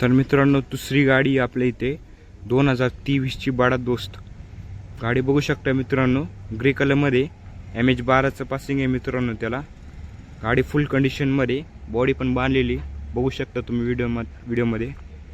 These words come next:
बाकी तुम्हाला गाडी आवडली असेल ती दोन हजार तेवीसची गाडी, आठ लाख साठ हजार रुपये किंमत सांगतोय. गाडी सात लाखपर्यंत लोन होऊन जाईल मित्रांनो. गाडी बघू शकता तुम्ही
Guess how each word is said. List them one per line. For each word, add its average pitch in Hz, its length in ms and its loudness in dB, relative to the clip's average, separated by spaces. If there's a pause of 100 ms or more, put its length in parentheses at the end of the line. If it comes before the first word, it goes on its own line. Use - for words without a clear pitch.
(420)
बाकी 110 340 -2
तुम्हाला 131 240 4
गाडी 127 280 4
आवडली 135 340 4
असेल 131 320 0
ती 120 200 -4 (500)
दोन 135 260 6
हजार 123 220 4 (140)
तेवीसची 139 420 0
गाडी, 131 300 6 (600)
आठ 120 340 -2
लाख 131 180 4
साठ 139 280 2
हजार 127 180 2
रुपये 123 180 0
किंमत 139 300 2
सांगतोय. 127 440 -2 (1000)
गाडी 123 280 4
सात 139 340 -2
लाखपर्यंत 135 440 0
लोन 135 240 2
होऊन 139 200 0
जाईल 131 140 0
मित्रांनो. 120 500 -2 (760)
गाडी 117 180 2
बघू 131 200 4
शकता - 320 -4 (120)
तुम्ही 120 200 0